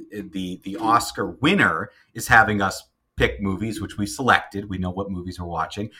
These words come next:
the ones that people are actually asking us about it are these Barbie movies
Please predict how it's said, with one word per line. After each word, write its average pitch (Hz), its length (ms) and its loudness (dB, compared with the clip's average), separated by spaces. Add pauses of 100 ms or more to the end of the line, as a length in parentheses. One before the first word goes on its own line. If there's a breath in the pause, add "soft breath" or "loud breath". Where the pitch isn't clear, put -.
(140 soft breath)
the 123 80 2
ones 170 320 4
that 160 120 -4
people 131 220 -4
are 110 100 4
actually 113 460 2 (640)
asking 139 380 6
us 98 120 -2
about 92 320 0
it - 260 -12
are 104 100 -2
these 92 160 -4
Barbie 135 420 6
movies - 400 -16